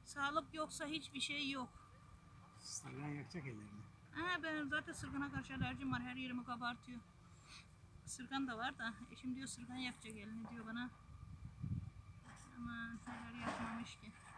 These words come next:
Speaker 1: Sırgan yaksa ne olur, acısı geçer. Bugün de çok güzel hava var.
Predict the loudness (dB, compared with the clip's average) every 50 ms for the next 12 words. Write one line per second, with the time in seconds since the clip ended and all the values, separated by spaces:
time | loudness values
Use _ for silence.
0 | -8 -6 -8 -6 -2 0 0 0 0 -2 -4 -4 -4 -4 -4 -4 -4 -4 -2 -2
1 | -2 -2 -2 -2 -2 0 0 0 0 0 0 0 -2 -2 -2 -4 -6 -8 -8 -8
2 | -8 -6 -6 -4 -2 -2 -2 -2 -2 -4 -6 -6 -8 -10 -12 -16 -16 -16 -16 -16
3 | -18 -18 -18 -18 -18 -16 -16 -18 -18 -18 -18 -18 -18 -18 -18 -16 -16 -14 -14 -14
4 | -12 -12 -10 -6 -4 -4 -4 -6 -8 -10 -12 -12 -14 -14 -16 -16 -14 -14 -14 -14
5 | -14 -12 -12 -12 -12 -12 -10 -12 -12 -12 -14 -14 -14 -16 -16 -16 -12 -8 -6 -6
6 | -6 -6 -8 -12 -12 -12 -14 -16 -16 -16 -16 -14 -14 -14 -12 -12 -12 -12 -14 -14
7 | -14 -12 -12 -12 -12 -14 -16 -16 -14 -14 -10 -4 0 0 2 2 2 2 2 2
8 | 0 0 -2 -2 -2 -4 -4 -2 0 0 2 4 4 4 4 4 2 2 4 4
9 | 4 2 0 -4